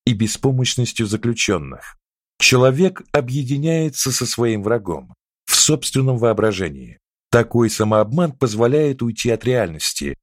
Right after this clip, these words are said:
подавляя эффективные действия, лишая чувства собственного достоинства, убивает бунтарский дух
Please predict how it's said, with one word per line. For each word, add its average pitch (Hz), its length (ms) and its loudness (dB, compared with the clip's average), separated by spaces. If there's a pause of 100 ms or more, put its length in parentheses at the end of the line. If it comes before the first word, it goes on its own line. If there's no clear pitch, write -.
подавляя 139 800 2
эффективные 117 640 -4
действия, 76 680 -6 (400)
лишая 147 680 2
чувства 139 500 -2
собственного 113 640 -2
достоинства, 90 920 -4 (340)
убивает 127 680 2
бунтарский 104 600 -2
дух 135 380 -4